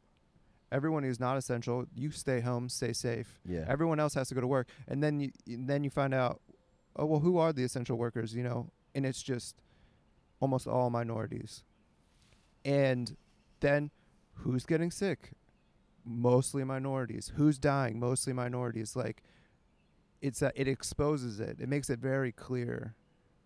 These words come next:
Speaker 1: And, you know, you don't have a, if you're an essential worker, you don't have a choice. You have to go to work. If they want you to work, you have to work. If you're not,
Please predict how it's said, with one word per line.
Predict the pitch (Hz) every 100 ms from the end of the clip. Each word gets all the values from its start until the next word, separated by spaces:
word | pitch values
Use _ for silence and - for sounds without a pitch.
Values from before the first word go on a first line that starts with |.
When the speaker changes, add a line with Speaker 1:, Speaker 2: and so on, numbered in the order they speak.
| _ _ 143
Speaker 1:
And, | 147 139 127 - _ _ _ _ _
you | 131
know, | 185 170
you | - 160
don't | 262 285
have | 233
a, | 185
if | 143
you're | 170
an | 277
essential | 294 202 180
worker, | 160 185
you | 139
don't | 170 202
have | 185 135
a |
choice. | - 175 113 - - _ _ _ _ _ _
You | 127 151
have | 123 175 202
to | -
go | 127
to | 120
work. | 123 127 117 -
If | 143 147
they | 151
want | 139 156 160
you |
to | 143
work, | 135 151 -
you | 123 151
have | 147 -
to | 131
work. | 147 120 - _ - _ - - _ _ _ -
If | 139
you're | 143
not, | 131 160 170 156